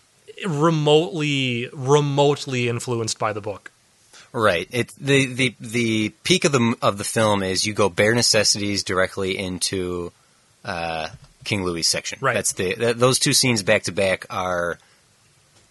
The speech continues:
Speaker 2: fantastic.
Speaker 1: Right.
Speaker 2: Uh, there, there are a lot of fu-, there's a great energy in both of those. The introduction of Baloo, followed immediately by the introduction of King Louis, who we,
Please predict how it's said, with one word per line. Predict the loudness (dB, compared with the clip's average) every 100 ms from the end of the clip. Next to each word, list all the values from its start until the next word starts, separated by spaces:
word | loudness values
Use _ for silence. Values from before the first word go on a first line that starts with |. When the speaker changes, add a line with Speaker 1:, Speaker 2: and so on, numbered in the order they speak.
| -14
Speaker 2:
fantastic. | -6 0 0 -2 -4 -6 -8 -4
Speaker 1:
Right. | -2 -2
Speaker 2:
Uh, | -2
there, | -4 -4 -6 -10 -6
there | 0 0 0
are | -4
a | -4
lot | 4 4 4
of | 0
fu-, | -6
there's | -4 -4
a | -6
great | -6 0 0 0
energy | -4 -2 -2 -2 -4
in | -2
both | 0 0 -2
of | -2
those. | 0 0 -4 -8 -18 -6
The | 0
introduction | 2 4 4 4 0
of | 0
Baloo, | -2 0 2 4 2 -2 -14
followed | -2 2 2
immediately | 0 -4 -4
by | -2 0
the | -2
introduction | -2 -4 -4 -6
of | -8 -8 -18 -10
King | -6 -2
Louis, | -2 -2
who | 2
we, | 2 2